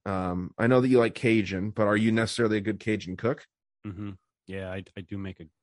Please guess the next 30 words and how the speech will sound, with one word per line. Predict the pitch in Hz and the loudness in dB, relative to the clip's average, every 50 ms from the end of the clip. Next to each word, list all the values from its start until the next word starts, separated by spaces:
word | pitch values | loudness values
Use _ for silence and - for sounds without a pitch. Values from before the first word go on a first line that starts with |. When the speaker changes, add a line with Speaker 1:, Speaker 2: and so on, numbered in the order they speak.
| _ | _
Speaker 2:
good | 95 95 95 92 87 80 - | -10 -8 -8 -8 -8 -10 -14
jambalaya. | 78 78 78 76 76 71 71 71 76 - - _ _ _ _ _ _ _ _ _ _ _ - - | -16 -16 -16 -16 -18 -18 -18 -18 -20 -20 -20 _ _ _ _ _ _ _ _ _ _ _ -12 -10
Speaker 1:
Okay. | 87 - - 92 85 90 120 - _ _ _ _ _ _ _ _ _ _ | -8 -4 -4 -4 -4 -4 -8 -10 _ _ _ _ _ _ _ _ _ _
Speaker 2:
Um, | 92 90 90 85 82 80 73 73 - _ _ _ _ _ _ _ _ - | -16 -14 -14 -14 -14 -14 -16 -18 -20 _ _ _ _ _ _ _ _ -10
gumbo's | 98 98 98 98 98 95 85 | -8 -6 -6 -6 -6 -8 -8
up | 95 87 - | -10 -12 -10
there | - 87 85 | -12 -12 -12
too. | - _ 92 90 90 90 90 - _ _ _ _ _ _ _ _ _ _ _ _ _ _ _ _ _ 90 _ | -10 _ -10 -8 -8 -10 -12 -14 _ _ _ _ _ _ _ _ _ _ _ _ _ _ _ _ _ -20 _
Good | _ 110 110 107 | _ 0 2 2
etouffee. | 110 107 107 - - 110 98 - 107 104 107 113 113 104 - _ _ _ | 2 2 0 0 -4 -8 -6 -4 -2 0 0 0 -2 -4 -8 _ _ _
Uh, | - 92 92 87 87 87 - - _ | -16 -14 -12 -10 -10 -10 -12 -14 _
we, | 101 90 95 101 95 - _ _ _ | -16 -10 -10 -10 -10 -10 _ _ _
it's | - | -6
hard | - 107 107 101 - | -4 -2 -2 -2 -4
for | - 101 | -4 -4
us | 98 95 | -4 -4
to | - - | -6 -10
get | 87 95 - | -10 -10 -10
crawfish | - - 95 95 98 - - 101 98 - - - - _ _ _ - | -8 -6 -4 -4 -4 -6 -8 -8 -8 -10 -14 -16 -18 _ _ _ -8
here, | 101 98 101 113 127 - _ _ _ _ _ - | -6 -6 -4 -6 -6 -10 _ _ _ _ _ -20
so | - - 95 90 85 85 | -14 -12 -10 -10 -8 -8
I | |
usually | 87 90 92 95 90 - 95 87 | -10 -10 -10 -10 -10 -10 -10 -10
do, | 78 90 90 | -10 -10 -8
like, | 87 85 82 | -8 -10 -10
a | - - | -12 -16
shrimp | - - - 95 98 - _ 110 | -16 -12 -10 -10 -10 -10 _ -18
etouffee. | - - 117 107 - 113 113 123 131 - _ | -12 -10 -12 -10 -8 -8 -6 -6 -8 -10 _
Speaker 1:
Sure. | - - - 90 90 87 131 - _ _ _ _ _ _ _ _ - | -10 -4 0 0 0 0 -2 -4 _ _ _ _ _ _ _ _ -12
Speaker 2:
Um, | 90 92 87 87 85 82 78 73 | -10 -10 -8 -8 -10 -12 -14 -16